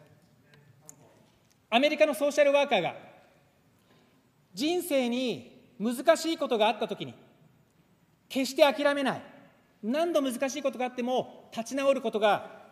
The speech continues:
できる人と、難し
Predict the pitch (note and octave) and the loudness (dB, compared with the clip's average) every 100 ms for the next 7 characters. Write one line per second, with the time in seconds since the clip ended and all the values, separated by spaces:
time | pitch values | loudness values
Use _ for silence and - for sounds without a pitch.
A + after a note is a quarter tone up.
0 | - G#3 B3+ G#3 - B2+ - - - _ | 2 2 4 0 -2 -12 -18 -20 -20 _
1 | _ _ _ _ _ - - _ _ _ | _ _ _ _ _ -20 -20 _ _ _
2 | _ _ _ _ _ D4 C4+ - - - | _ _ _ _ _ 6 6 6 -8 -18
3 | - - - _ _ _ _ _ _ _ | -20 -20 -20 _ _ _ _ _ _ _
4 | _ _ G#3 A3+ C#4 C#4+ | _ _ -8 0 0 2